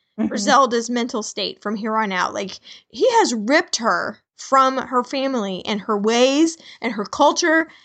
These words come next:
Speaker 1: and she was very unhappy with how this tacky thing had happened. And Scott, who had this weird resentment against pretty much anyone that was comfortable in their social position, wanted to, what did he want to show? That he had contempt for her family, I guess? I mean,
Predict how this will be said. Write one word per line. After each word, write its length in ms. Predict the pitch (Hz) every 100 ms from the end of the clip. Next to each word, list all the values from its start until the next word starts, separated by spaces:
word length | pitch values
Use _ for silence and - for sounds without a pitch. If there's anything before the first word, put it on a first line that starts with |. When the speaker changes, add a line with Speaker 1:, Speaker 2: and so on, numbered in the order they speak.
| _
Speaker 1:
and 340 | 220 220 208 - _ -
she 240 | 190 - 277
was 160 | 226
very 380 | 208 240 214 208
unhappy 640 | - 208 196 - - - _ _ _
with 160 | 208 196
how 200 | - 208
this 280 | 208 196 -
tacky 440 | - 202 196 202 196 -
thing 180 | 202 208
had 160 | 208
happened. 400 | 214 - - - _ 302
And 180 | 285
Scott, 500 | 269 - 381 370 233
who 140 | 240 277
had 240 | 269 294
this 160 | 262 -
weird 560 | 214 262 294 320 320 285
resentment 500 | 240 262 240 226 -
against 520 | 208 247 240 - - _
pretty 260 | - 311
much 240 | 339 247 - -
anyone 420 | 226 233 262 262
that 100 | 262
was 120 | 214 -
comfortable 520 | - 220 247 233 262
in 120 | 226
their 120 | 233
social 380 | 220 214 220 240
position, 680 | 240 262 277 - 285 285 262 208
wanted 320 | 240 311 311
to, 180 | 330 - -
what 140 | 220 302
did 100 | 381
he 100 | 381
want 160 | 339
to 60 | 330
show? 280 | - 302 185
That 100 | 214
he 60 | 220
had 220 | 233 220
contempt 420 | 240 220 240 269
for 120 | 269
her 100 | 262
family, 460 | 247 220 233 302 392
I 60 | -
guess? 440 | 415 494 523 -
I 20 | 285
mean, 300 | 277 269